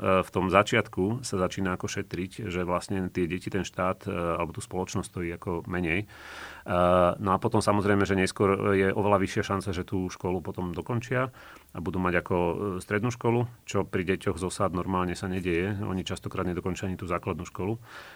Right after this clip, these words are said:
No a tým pádom oni, keď už nedokončia tú základnú školu, tak sa zhoršuje absolútne celá ich, e, ne-, nejaká pracovná príležitosť a častokrát sa stávajú poberateľmi dávky hmotnej núdzi alebo niečo podobného.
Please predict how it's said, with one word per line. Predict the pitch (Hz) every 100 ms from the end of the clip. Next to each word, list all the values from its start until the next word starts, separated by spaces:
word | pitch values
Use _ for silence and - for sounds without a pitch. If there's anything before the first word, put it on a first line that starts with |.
| - -
No | 98 92 90 -
a | - 87 90
tým | 110 101
pádom | 110 101
oni, | 98 98
keď | 110 101
už |
nedokončia | 101 95 107 95
tú | 101
základnú | 90 90 104 92
školu, | - 95 92
tak | 92 -
sa | 101 90 90
zhoršuje | 82 87 92 101
absolútne | 90 - 92 78 95
celá | 98 85 90 90
ich, | 92 87 80 -
e, | 95 87 87 87 85 95 90 87 - -
ne-, | 120 104 92
nejaká | 95 87 90
pracovná | 92 92 101 85
príležitosť | 95 101 92 - 101 - 78
a | 98 87 87 87
častokrát | 87 95 - 95 87
sa | - -
stávajú | - 95 90 85
poberateľmi | 85 90 90 92 90
dávky | 85 85 98
hmotnej | 92 85 98 98
núdzi | 101 98
alebo | 87 85 85 85 87
niečo | 90 85 90
podobného. | 87 87 90 90